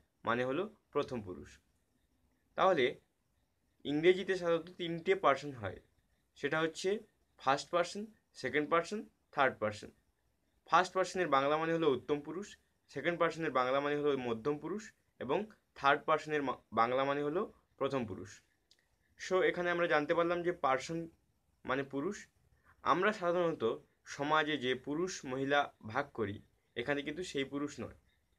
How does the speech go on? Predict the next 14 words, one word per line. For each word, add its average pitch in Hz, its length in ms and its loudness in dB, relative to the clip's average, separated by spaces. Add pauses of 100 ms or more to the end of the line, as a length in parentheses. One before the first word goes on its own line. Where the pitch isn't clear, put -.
এই 123 100 -2
পুরুষটা 147 420 -4
একটু - 180 0
আলাদা। 120 380 4 (280)
এটা 160 400 2 (440)
পুরুষ 170 360 -4
এবং 143 240 0
মহিলা 143 500 -2
দুজনের 131 280 -2
ক্ষেত্রে 131 300 -2
আমরা 147 180 0
ব্যবহার 127 200 0
করতে 123 260 -6
পারি। 95 220 -2